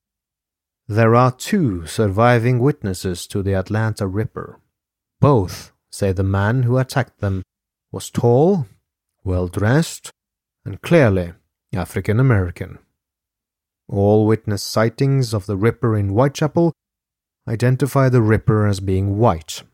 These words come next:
and there are no witness testimonies telling of any black people in the vicinity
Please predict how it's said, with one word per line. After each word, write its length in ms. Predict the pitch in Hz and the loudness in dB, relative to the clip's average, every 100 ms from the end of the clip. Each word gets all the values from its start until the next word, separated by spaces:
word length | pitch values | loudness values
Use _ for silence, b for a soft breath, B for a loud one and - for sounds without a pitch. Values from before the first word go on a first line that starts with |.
| _ _ _ _ - | _ _ _ _ -14
and 200 | 98 90 | -6 -2
there 140 | 90 | 0
are 120 | 92 95 | 0 0
no 320 | 98 107 147 | 2 2 2
witness 520 | 139 120 - 107 - | 2 0 0 -6 -4
testimonies 840 | - 110 - 110 107 107 104 95 | -4 -4 -2 0 0 2 0 -2
telling 340 | - 104 98 98 | -6 -4 -2 -2
of 140 | 92 | -4
any 160 | 98 95 | -4 -4
black 460 | 90 113 120 - | -4 -2 -2 -4
people 380 | - 98 92 90 | -8 -6 -4 -4
in 160 | 90 90 | -4 -4
the 80 | 92 | -6
vicinity 720 | 90 - 139 131 110 127 123 | -8 -4 -2 0 0 0 0